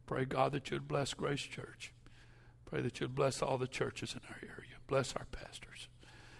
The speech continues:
And I pray, God, that we can all be motivated for the right reason. Bless our,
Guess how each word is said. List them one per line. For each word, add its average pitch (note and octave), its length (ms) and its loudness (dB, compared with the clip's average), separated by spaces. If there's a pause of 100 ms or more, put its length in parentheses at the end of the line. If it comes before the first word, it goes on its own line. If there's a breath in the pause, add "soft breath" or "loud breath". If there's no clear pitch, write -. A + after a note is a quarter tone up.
(300 loud breath)
And A#2+ 100 -2
I B2 40 2
pray, C3+ 240 8
God, C3+ 280 8
that C3 100 0
we C#3 100 2
can C3 160 0
all C3+ 180 4
be C3+ 140 0
motivated B2 640 -6
for - 120 -6
the B2+ 80 -4
right - 260 -6 (180)
reason. - 180 -10 (680)
Bless C3+ 320 6
our, C#3 340 8